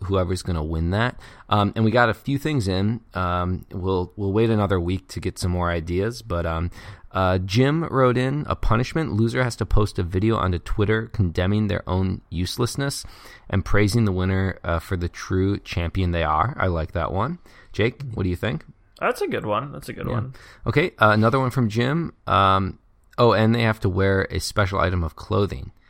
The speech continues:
Speaker 1: Could belong to a partner or animal chosen by the winner.
Speaker 2: Hmm.
Speaker 1: As long as it's a leopard print thong, I'm in. Um, Bobby Love says, "If Jake wins, Marco must be nice to him for a month's worth of pods."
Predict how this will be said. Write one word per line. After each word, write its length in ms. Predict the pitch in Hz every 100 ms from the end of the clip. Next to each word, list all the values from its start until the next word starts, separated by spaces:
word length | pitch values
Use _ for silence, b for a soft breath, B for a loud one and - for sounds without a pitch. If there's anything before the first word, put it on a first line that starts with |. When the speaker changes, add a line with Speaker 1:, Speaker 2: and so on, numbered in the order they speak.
| b b b
Speaker 1:
Could 220 | - 131
belong 320 | 127 117 110 107
to 100 | 101
a 40 |
partner 380 | - - - 98
or 200 | - - 90
animal 560 | 87 90 82 82 87 -
chosen 400 | - 87 80 85
by 160 | 78 71
the 80 | 73
winner. 380 | 78 73 - _ _ _ _ _ _ _ _ _
Speaker 2:
Hmm. 180 | 139 113 - _ _ _ _ - 147
Speaker 1:
As 140 | 98 101
long 180 | 104
as 100 | 104
it's 120 | 92 98
a 60 |
leopard 360 | 92 87 90 85
print 280 | 92 - -
thong, 420 | 87 85 78 71
I'm 160 | 73
in. 280 | 76 73 80 b b b - _
Um, 640 | 80 78 76 78 - - B B B B - - - -
Bobby 320 | 117 131 139
Love 320 | 113 113 117
says, 260 | - 123 104
"If 180 | 85 -
Jake 320 | 110 117 -
wins, 320 | 110 107 98
Marco 300 | 98 95 107
must 200 | 98 -
be 120 | 95
nice 340 | 87 78 80 -
to 120 | 107
him 120 | 104
for 140 | - 90
a 40 |
month's 480 | 78 76 80 90 -
worth 180 | 101 -
of 240 | 87 - -
pods." 800 | - 80 76 82 113 127 -